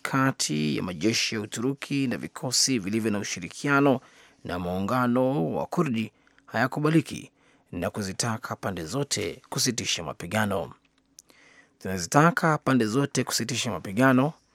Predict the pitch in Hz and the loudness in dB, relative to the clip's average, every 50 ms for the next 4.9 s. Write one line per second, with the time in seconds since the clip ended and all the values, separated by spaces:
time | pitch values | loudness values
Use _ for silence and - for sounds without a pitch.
0 | _ _ _ _ _ _ _ _ - 92 87 82 82 - - 135 139 147 147 151 | _ _ _ _ _ _ _ _ -4 -2 -2 -2 -2 0 2 4 6 6 6 4
1 | 151 - 127 135 127 123 - - 123 123 120 - - - 147 151 156 147 147 165 | 4 2 2 2 2 2 0 0 0 0 -2 -2 -2 0 0 2 2 0 0 2
2 | 160 165 156 - - 101 92 95 82 87 104 95 76 80 82 85 73 85 101 - | 2 0 0 0 -4 -6 -6 -4 -4 -2 -2 -2 -2 -2 -4 -4 -6 -6 -2 4
3 | 165 170 165 147 131 123 - _ _ _ _ _ _ _ _ _ - - 85 - | 8 10 10 10 10 8 2 _ _ _ _ _ _ _ _ _ -6 -6 -4 -4
4 | - 110 101 107 127 - - 120 110 127 160 170 160 143 156 143 139 131 | -2 -2 0 2 2 2 2 2 4 6 6 6 6 4 2 2 0 -2